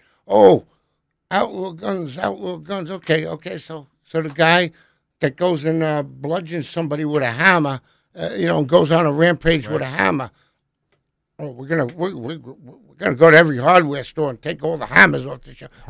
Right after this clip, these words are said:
Speaker 2: Happened
Speaker 1: does
Speaker 2: in,
Speaker 1: this stop?
Speaker 2: it happened in Canada recently with that mass knife stabbing.
Speaker 1: There you, yeah,
Speaker 2: Yep,
Speaker 1: well,
Speaker 2: just
Speaker 1: there's
Speaker 2: a
Speaker 1: another
Speaker 2: few weeks
Speaker 1: thing.
Speaker 2: ago, yeah.
Speaker 1: You know, uh,
Speaker 2: Yeah.
Speaker 1: okay, so, uh, we're gonna limit the machete. You can't
Speaker 2: Mm.
Speaker 1: carry a machete. Okay. Uh, do you really need to carry a
Speaker 2: <laughs>
Speaker 1: machete? I mean, uh,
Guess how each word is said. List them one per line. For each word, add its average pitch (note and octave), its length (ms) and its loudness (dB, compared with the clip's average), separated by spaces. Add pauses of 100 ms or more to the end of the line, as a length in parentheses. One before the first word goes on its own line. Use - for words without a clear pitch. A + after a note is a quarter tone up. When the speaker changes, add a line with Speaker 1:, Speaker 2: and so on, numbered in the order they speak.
Speaker 2:
Happened G#3+ 140 8
Speaker 1:
does A3 100 4
Speaker 2:
in, F#3 60 -4
Speaker 1:
this C3 180 -4
stop? C#3 380 -6
Speaker 2:
it A#2 60 -20
happened A2 260 -8
in G2 60 -20
Canada A2 380 -20
recently G2 360 -20
with F#2+ 140 -20
that G2 220 -18
mass G2 360 -20
knife D#3+ 220 -18
stabbing. F2 280 -20
Speaker 1:
There D#3 120 -8
you, F2 200 -14
yeah, F#2 260 -18
Speaker 2:
Yep, C3 140 -10
Speaker 1:
well, F3 80 -18
Speaker 2:
just E3 160 -8
Speaker 1:
there's D#3+ 140 -8
Speaker 2:
a F3+ 40 -8
Speaker 1:
another G3+ 240 -6
Speaker 2:
few C3+ 100 -8
weeks B2+ 240 -4
Speaker 1:
thing. G#2+ 100 -18
Speaker 2:
ago, G2+ 140 -16
yeah. A#2 200 -16 (140)
Speaker 1:
You E3+ 80 -6
know, C3 160 -6 (400)
uh, - 240 -16 (100)
Speaker 2:
Yeah. - 100 4
Speaker 1:
okay, D#3+ 280 0
so, D3 360 0
uh, C3+ 160 2 (380)
we're C#3 100 -16
gonna D#3 180 2
limit D#3+ 340 4
the D3+ 100 4
machete. C3+ 680 0
You C3 140 -16
can't C3+ 240 -6
Speaker 2:
Mm. G#2 40 -18
Speaker 1:
carry B2 260 -6
a A2+ 40 -12
machete. A2+ 520 -14 (200)
Okay. - 200 -20 (640)
Uh, - 60 -20 (140)
do C3 80 -20
you A2 120 -18
really B2 320 -8
need C3 220 -4
to A3+ 160 0
carry B2 320 -4
a G#2 60 -6
Speaker 2:
<laughs> - 0 -
Speaker 1:
machete? D3 560 -6
I D#3+ 120 -6
mean, A2+ 260 -10
uh, A2 160 -16